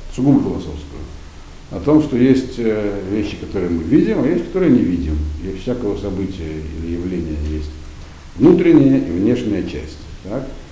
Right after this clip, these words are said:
Мы видим только внешнее, а внутреннего содержания мы не знаем. Вот то, что нас, нам кажется плохим, на самом деле может быть хорошим с точки зрения, ну,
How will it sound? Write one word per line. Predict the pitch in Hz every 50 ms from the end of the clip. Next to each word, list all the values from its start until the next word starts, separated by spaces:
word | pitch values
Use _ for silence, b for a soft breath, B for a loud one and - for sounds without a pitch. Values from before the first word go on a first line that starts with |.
| - - -
Мы | 139 165
видим | 156 135 123 101
только | - 92 - - 101
внешнее, | 101 135 202 240 - - 202 180 170 165 160
а | 143 117
внутреннего | 113 135 131 123 123 117 107
содержания | - 107 107 120 120 120 120 160 175 175 165 131 110 104 104 101 - - - - -
мы | 139 104 127
не | 123 107 87
знаем. | 82 78 76 73 80 - - - - - - - - B B B B B B B - -
Вот | 95 78 -
то, | 127
что | 123 123 120 110
нас, | 110 104 95
нам | 95 107 110 107 101
кажется | - 107 - 90 85 - -
плохим, | 80 - 87 90 90 - 104 80 76
на | 73 76
самом | 76 87 82 78
деле | 76 76 76
может | 76 76 76 76
быть | 73 73 - -
хорошим | - - 151 185 190 185 190 185 180 180 - - - - - - - -
с | - - - - -
точки | 104 - - 104
зрения, | 104 107 107 110 107 104 104 101 98 92 87
ну, | 90